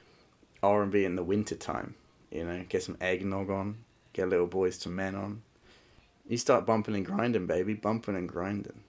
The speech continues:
And, uh, I love it. I love all this. All the, the nineties was a, was a real strong time for R and B and, like, new jack swing kind of style stuff.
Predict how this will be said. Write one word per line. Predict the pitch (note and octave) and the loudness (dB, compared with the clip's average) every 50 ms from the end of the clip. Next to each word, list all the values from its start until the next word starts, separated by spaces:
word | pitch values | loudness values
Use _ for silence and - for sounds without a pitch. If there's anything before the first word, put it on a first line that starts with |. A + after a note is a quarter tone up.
| _ _ _ _ _ _ _ _ - | _ _ _ _ _ _ _ _ -6
And, | C#2 E2+ F2+ F2+ F2+ F2+ F2+ F2+ | -4 -4 -4 -4 -4 -6 -4 -2
uh, | F2+ F2+ F2 F2 E2+ F2 F2+ - - - _ _ _ _ _ _ _ _ _ _ _ _ _ _ _ _ _ _ _ _ A3 A3+ - _ _ _ - - _ _ _ _ _ _ - - _ - | -2 -2 0 -2 -4 -4 -6 -8 -10 -12 _ _ _ _ _ _ _ _ _ _ _ _ _ _ _ _ _ _ _ _ -20 -20 -20 _ _ _ -20 -20 _ _ _ _ _ _ -20 -8 _ 4
I | A2 C3 | 6 8
love | C#3 E3 F#3 C#3 | 8 8 8 6
it. | F#2+ - - - _ _ - | 4 0 -2 -6 _ _ 0
I | - B2 | 4 6
love | D3 C#3 A#2+ | 6 6 6
all | B2+ D3 C#3+ | 6 4 4
this. | B2+ A2+ G#2+ - - - - - - | 4 4 2 0 -2 -8 -6 0 4
All | C3+ C#3+ C#3 | 4 6 6
the, | B2+ A#2+ A2+ - - - - - - | 4 2 0 -2 -10 -20 -18 -6 0
the | A#2+ B2 | 2 4
nineties | B2+ C3+ C#3 C#3 C3+ - - A#2+ A2+ G#2 G2 | 6 6 6 4 4 2 2 0 0 2 2
was | G#2 G#2 F#2+ G2 | 2 2 2 0
a, | - - | -2 -4
was | - G2 F#2+ F#2 | -4 -4 -4 -2
a | F#2 | 0
real | F#2+ G#2 G#2+ G#2+ | 2 2 2 2
strong | G#2 - - - G2+ G2 G2 F#2 - | 0 -4 -6 -4 -2 -2 -2 -2 -4
time | - F#2 F#2+ G2 F#2 F2+ | -4 -2 0 0 -2 -2
for | - - - - | -4 -4 0 0
R | F2 F2 E2+ F2 | 0 0 0 -2
and | F2 F2 | -4 -4
B | F#2+ F#2 F2+ E2+ - - _ - - - - - - - | -2 -2 -2 -4 -6 -10 _ -20 -20 -20 -20 -20 -16 -6
and, | - F2+ F2+ F2 E2+ | -2 -2 0 0 0
like, | E2+ E2 D#2 - - - - - _ _ _ _ - | -2 -4 -4 -6 -8 -12 -16 -18 _ _ _ _ -6
new | G2 G2 F#2+ F#2 F2 | -4 -2 -2 -4 -2
jack | - - G2 E2 - - - | 0 0 0 0 0 -2 -4
swing | - - - G2 F#2+ F#2 F#2 F#2 F2+ F2+ F2+ - - - - _ _ _ _ _ _ _ _ _ | -4 -2 0 0 0 0 0 -4 -6 -8 -8 -10 -14 -18 -20 _ _ _ _ _ _ _ _ _
kind | - - G2 F#2+ F2+ E2+ | -12 -8 -6 -4 -4 -6
of | E2+ - | -6 -6
style | - - - - G2+ F#2 F2+ F2 F2 E2 | -8 -6 0 2 2 4 4 2 0 -2
stuff. | - - - - - E2 D2+ C#2+ - - - - - | -4 -6 -4 0 2 2 2 0 -4 -8 -18 -20 -20